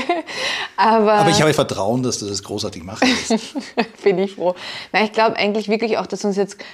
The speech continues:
Speaker 1: grad auch, wenn's natürlich nicht so einfach ist, aber grad auch in Zeiten wie diesen, dass uns allen so ein bisschen, äh, Urvertrauen oder Vertrauen drauf, dass wenn's noch nicht, äh, gut ist, dann ist noch nicht das Ende oder so,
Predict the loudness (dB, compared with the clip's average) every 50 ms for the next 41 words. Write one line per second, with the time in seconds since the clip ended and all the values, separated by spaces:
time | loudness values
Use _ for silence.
0 | -20 _ -2 2 2 2 2 0 0 2 2 2 2 0 -4 -14 -18 -20 -20 -20
1 | -20 _ -4 -2 -2 0 0 0 0 0 0 0 -2 -2 -4 -4 -2 -4 -4 -4
2 | -4 -6 -4 -6 -6 -6 -4 -2 -2 -2 -2 -4 -6 -4 -2 -4 -4 -2 -2 -2
3 | -2 0 0 -2 0 0 0 -2 -2 -10 -20 -20 -6 -2 -2 0 2 2 0 0
4 | -2 -4 0 2 4 6 6 6 4 4 2 2 2 2 2 0 -2 -4 2 4
5 | 2 2 2 -2 -16 -20 -20 _ _ _ -4 0 2 2 2 2 0 -2 -8 -12
6 | _ _ _ 4 4 4 4 4 0 0 2 2 4 4 4 4 2 0 -2 -4
7 | -6 -8 -4 -2 0 0 0 0 -2 -2 -4 -4 -4 -4 -6 -6 -6 -6 -4 -2
8 | -2 -2 -2 -4 -6 -4 0 0 0 0 0 -4 -12 -4 -2 0 0 0 -2 -2
9 | -2 0 0 2 2 0 0 0 0 0 0 0 -2 0 0 0 -2 -2 -6 -10
10 | -8 -4 -2 0 2 2 2 2 2 0 -2 -2 -2 -2 -2